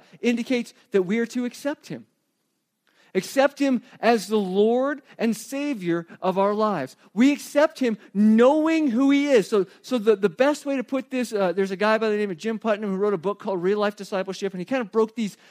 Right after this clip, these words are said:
things down. And this is the head knowledge. And he calls it the head knowledge 'cause that's where our head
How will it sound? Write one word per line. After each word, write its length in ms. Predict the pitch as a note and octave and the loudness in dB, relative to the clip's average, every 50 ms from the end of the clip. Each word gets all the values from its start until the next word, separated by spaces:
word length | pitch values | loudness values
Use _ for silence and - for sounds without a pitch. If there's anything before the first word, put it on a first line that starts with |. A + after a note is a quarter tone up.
| _ _ | _ _
things 260 | - A#3 A3+ A3 G3 | 0 0 0 0 -2
down. 320 | - A3 G#3+ G#3+ G3+ F#3 - _ _ - - - | -2 -2 -2 0 0 -2 -6 _ _ -20 -10 -6
And 160 | F#3 F#3+ G3 | -2 0 0
this 140 | A#3+ D4 C#4+ | 0 0 0
is 220 | D4+ C4 A3 G3 - _ | -2 -8 -10 -10 -16 _
the 140 | F3 G3 G3 | -4 -4 -4
head 340 | D3 C#3 D3+ A3 A3+ G3 E3 | -2 -2 -4 -2 -2 -2 -2
knowledge. 600 | E3+ D3 B2 A2 G2+ G2 - - - - - _ _ _ _ _ _ _ _ _ _ _ _ _ _ _ _ _ _ _ _ _ _ - - - | -4 -4 -4 -6 -10 -16 -20 -20 -20 -20 -20 _ _ _ _ _ _ _ _ _ _ _ _ _ _ _ _ _ _ _ _ _ _ -20 -8 -2
And 60 | G3+ | 0
he 60 | A3+ A3 | 0 2
calls 240 | B3 C4+ D4 D4 | 4 4 4 2
it 80 | C#4+ A#3+ | 0 -2
the 80 | A#3 F#3+ | -4 -2
head 220 | G3 B3 B3+ A#3+ | 0 0 0 0
knowledge 240 | B3+ A#3 A#3 A#3+ - | 0 -2 -2 -2 -4
'cause 140 | B3 - - _ - _ - | -6 -8 -10 _ -12 _ 0
that's 300 | A3+ C4+ D4+ - - A#3+ | 2 2 2 2 -2 -2
where 180 | C#4 C#4 C4 | 0 0 0
our 240 | A#3 G#3+ A3+ A3 G3+ | 2 2 0 2 0
head 560 | D#3+ D3 - - B3 C#4 C#4 B3 G#3+ F3 F3+ | 0 -4 -4 -2 0 2 2 0 0 -2 -6